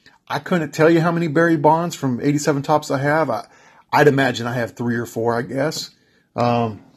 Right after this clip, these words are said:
I've actually been doing a little bit of sorting. I'm looking over my shoulder, looking that way right now, and I've been doing some sorting the last few days. And I bet you if I pulled my,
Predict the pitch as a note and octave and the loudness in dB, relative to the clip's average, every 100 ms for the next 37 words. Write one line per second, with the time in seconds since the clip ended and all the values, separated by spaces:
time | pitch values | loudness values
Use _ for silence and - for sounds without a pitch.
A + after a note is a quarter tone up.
0 | _ _ _ - A#2 C#3 C3+ C3 B2 B2+ | _ _ _ -10 0 0 0 -8 -6 -4
1 | C3 B2 B2+ B2 A#2+ - C3 C3+ B2+ A#2+ | -4 -4 -6 -6 -8 -10 -4 -2 -2 -2
2 | C3 C3+ B2 A#2 A2+ A2+ C3+ B2+ B2 C3+ | -4 -4 -6 -6 -10 -4 -2 -2 -2 -6
3 | C3+ A#2 G#2+ A#2+ A2+ A2 A2 C3+ C3 A#2+ | -6 -10 -10 -8 -6 -8 -6 -6 -4 -6
4 | A2 - _ _ - C3+ C#3 D#3 C#3+ A#2+ | -10 -16 _ _ 0 2 6 4 4 -2
5 | - C3+ C#3 B2+ A#2 A2+ A2 B2+ A#2+ A#2 | -2 2 2 2 -2 -2 -2 -8 -2 -2
6 | A2 - _ _ - _ _ _ _ _ | -4 -12 _ _ -20 _ _ _ _ _
7 | - A2+ A2+ A2+ A2+ B2+ - A#2 A2 - | -12 -10 -4 0 4 4 4 0 2 0
8 | B2+ A#2 G#2+ | 0 -2 -6